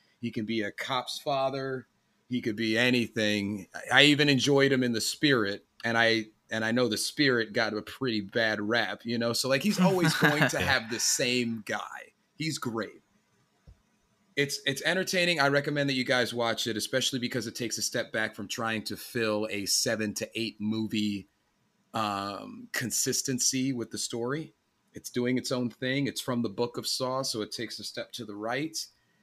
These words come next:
Speaker 1: It was an entertaining hour and a half. I liked it. I was surprised that I did.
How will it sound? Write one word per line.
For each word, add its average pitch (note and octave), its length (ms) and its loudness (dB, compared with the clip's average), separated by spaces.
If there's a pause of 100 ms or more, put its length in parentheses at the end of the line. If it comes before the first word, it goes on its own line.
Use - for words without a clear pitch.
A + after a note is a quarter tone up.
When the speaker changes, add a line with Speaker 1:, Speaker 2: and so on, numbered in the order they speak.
(200)
Speaker 1:
It B2+ 80 2
was C3 160 2
an C#3 80 4
entertaining C3+ 560 0
hour G#2+ 240 2
and G2+ 100 0
a F2+ 40 -4
half. F#2 240 -10 (260)
I G#2+ 140 2
liked G2+ 340 -6
it. G2 160 -12 (380)
I G#2+ 80 0
was G#2 160 -2
surprised G#2 420 -6
that G2 80 -4
I G2 140 -2
did. F#2+ 340 -4